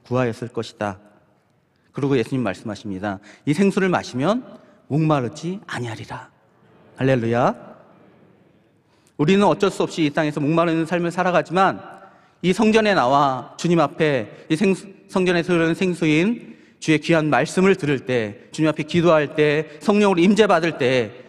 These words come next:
우리의 삶이 목마르지 아니하는 귀한 은혜가 있을 줄 믿습니다.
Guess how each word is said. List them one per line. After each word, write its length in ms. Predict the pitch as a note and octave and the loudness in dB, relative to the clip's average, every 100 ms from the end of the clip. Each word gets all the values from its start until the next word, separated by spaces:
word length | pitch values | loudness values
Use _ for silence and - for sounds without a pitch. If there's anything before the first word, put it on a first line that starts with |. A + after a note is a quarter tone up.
| - - | -12 -2
우리의 240 | D3 D3+ | 2 2
삶이 340 | D3+ F3+ E3+ | 2 0 0
목마르지 480 | D3+ F#3 G3+ G3 F#3 | 2 4 4 4 2
아니하는 500 | D3+ C#3 C3+ D3 E3+ - - | 0 0 -2 0 -2 -6 -8
귀한 240 | - D#3+ D3+ | 0 0 2
은혜가 240 | F#3 F#3+ F3 | 4 4 2
있을 260 | C#3+ C3 | 0 -6
줄 220 | B2 D3 C#3+ | -2 0 2
믿습니다. 580 | B2+ - G#2 G2+ G#2+ | 0 -2 -2 0 -4